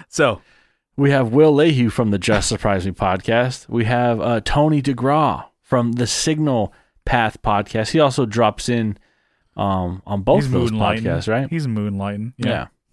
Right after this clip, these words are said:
Speaker 2: Just Surprise Me and Masters. Um, we got, uh, Telly Talks, which is R J Smith. He's got his own thing going on, the, uh, Stream Talk Repeat. Um, he's doing that on,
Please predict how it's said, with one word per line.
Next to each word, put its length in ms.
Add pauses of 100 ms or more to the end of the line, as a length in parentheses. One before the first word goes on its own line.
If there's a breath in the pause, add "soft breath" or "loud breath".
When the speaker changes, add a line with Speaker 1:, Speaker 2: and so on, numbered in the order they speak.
(220)
Speaker 2:
Just 180
Surprise 320
Me 100
and 300
Masters. 560 (800)
Um, 720 (600)
we 120
got, 280
uh, 480 (120)
Telly 260
Talks, 400
which 220
is 260
R 160
J 220
Smith. 480 (140)
He's 200
got 220
his 140
own 440 (540)
thing 260
going 340
on, 340
the, 220
uh, 120
Stream 400
Talk 400
Repeat. 640 (1200)
Um, 320
he's 100
doing 240
that 200
on, 680